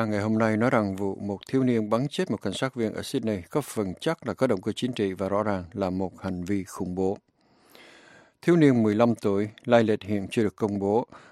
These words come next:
đã bắn vào gáy của một nhân viên cảnh sát của tiểu bang New South Wales ở khoảng cách ngắn bên ngoài một trạm cảnh sát ở ngoại ô Sydney. Hung thủ đã bị bắn chết trong vụ chạm súng với cảnh sát sau đó.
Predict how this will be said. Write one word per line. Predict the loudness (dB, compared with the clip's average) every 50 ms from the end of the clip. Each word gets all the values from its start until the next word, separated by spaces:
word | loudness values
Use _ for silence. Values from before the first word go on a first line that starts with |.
| -10 -4
đã | -2 0 0
bắn | 2 0 0 2 2
vào | 2 2 2
gáy | 2 2 2 2 2 2
của | 0 -2
một | -2 -2 0 0
nhân | 0 0 2
viên | 2 0 0
cảnh | -2 -2 -4 -4 -4 -4
sát | -2 -2 -2 -2 -2
của | -4 -4
tiểu | -4 -2 0
bang | 0 0 0 2
New | 0 0 -2
South | -2 -2 -2 -2 -2
Wales | -2 -4 -2 0 0 0 -2 -6 -8
ở | -6 -6 -6
khoảng | -6 -4 -4 -4 -4 -4
cách | -6 -6 -4 -2
ngắn | -2 0 0 -2 -4 -6 -10 _
bên | 0 2 2 4 4
ngoài | 2 0 0 -2
một | -4 -8 -8 -6
trạm | -6 -6 -6 -6
cảnh | -10 -8 -8 -6 -6 -6
sát | -6 -2 -2 -2 -2 -2
ở | -4 -2 -2
ngoại | 0 0 -2 -2
ô | -2 -4 -4 -4 -4
Sydney. | -6 -4 -4 -2 0 0 -2 -2 -4 _ _ _ _ _ _ _ _ -20 -20 -20 -20 -20 -12 -2
Hung | 2 4 4 4
thủ | 4 2 0 0
đã | 2 0
bị | 0 0 0
bắn | 0 0 0 0
chết | 0 0 0 0 -2 _ _ 2
trong | 2 2 4 2 0 -2
vụ | -2 -2 -2 -4 -2 0
chạm | 0 0 0 0
súng | -2 -2 -2 0 0
với | -2 -4
cảnh | -4 -4 -4 -4
sát | -2 -2 -2 -2 -2
sau | -2 -2 -2 0
đó. | 2 2 2 0